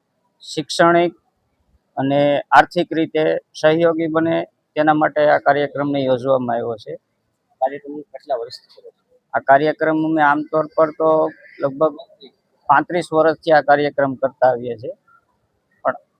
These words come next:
Speaker 1: અત્યારના આ કાર્યક્રમના અમારે પાંચ વર્ષ થયા છે.
Speaker 2: કાર્યક્રમની અંદર કેટલા લોકો જોડાયેલા?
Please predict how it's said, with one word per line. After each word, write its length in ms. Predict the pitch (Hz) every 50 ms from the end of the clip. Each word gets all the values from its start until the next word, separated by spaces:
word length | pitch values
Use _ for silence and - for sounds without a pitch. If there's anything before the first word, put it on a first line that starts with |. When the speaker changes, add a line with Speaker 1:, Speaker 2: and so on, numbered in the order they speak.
| _ -
Speaker 1:
અત્યારના 580 | 147 156 - - 190 185 185 175 180 180 170 165
આ 160 | 165 175 180
કાર્યક્રમના 720 | - - 180 175 180 175 160 - 165 170 170 170 165 160
અમારે 280 | 156 151 151 151 156 147
પાંચ 320 | - 139 139 139 135 -
વર્ષ 340 | 127 123 120 120 104 - _
થયા 200 | _ _ 104 98
છે. 160 | - - _ _ _ _ - - _ _ _ _ _
Speaker 2:
કાર્યક્રમની 480 | 127 127 139 143 - _ - 311 - -
અંદર 140 | - 311 311 _ -
કેટલા 220 | - - - 659
લોકો 240 | 370 381 - 1017 -
જોડાયેલા? 420 | - 466 427 - - - - -